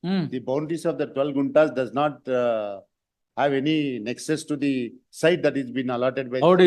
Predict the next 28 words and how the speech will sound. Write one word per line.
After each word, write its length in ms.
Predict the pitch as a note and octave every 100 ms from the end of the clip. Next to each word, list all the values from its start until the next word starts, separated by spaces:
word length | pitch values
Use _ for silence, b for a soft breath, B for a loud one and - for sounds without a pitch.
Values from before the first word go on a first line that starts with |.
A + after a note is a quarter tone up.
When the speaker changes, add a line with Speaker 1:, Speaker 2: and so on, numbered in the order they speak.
| E3
Speaker 1:
you 60 |
say? 220 | - B2+ A#2 A2 G#2 - _ _ C#3+
How 80 | G3+
do 40 | G#3+ D3
you 60 | A2+
say? 120 | G#2+ C3+ - -
Speaker 2:
They 80 | F#3+
themselves 320 | G#3+ - G#3+ -
have, 140 | F3+ D#3 C#3+
uh, 200 | B2+ A2+ G2 - _
furnished 320 | D3 C#3 D#3+
in 60 | C3
the 60 | C3
written 200 | C#3+ C#3
statement, 300 | C#3 B2+ A#2+ G#2
my 80 |
lords. 220 | G2 G2+ - -
Speaker 1:
Sir, 320 | - D#3 F3+ F#3 - - _
you 160 | - C#3+ F#3
are 80 | F3+
the 60 | F3+
plaintiff. 580 | - C#3 D3 C3+ A#2 - - _
You 180 | B2 E3+
have 160 | G#3+ G#3+
come 140 | E3 D#3
to 60 | D#3
the 160 | C#3
court. 320 | C3+ B2 A2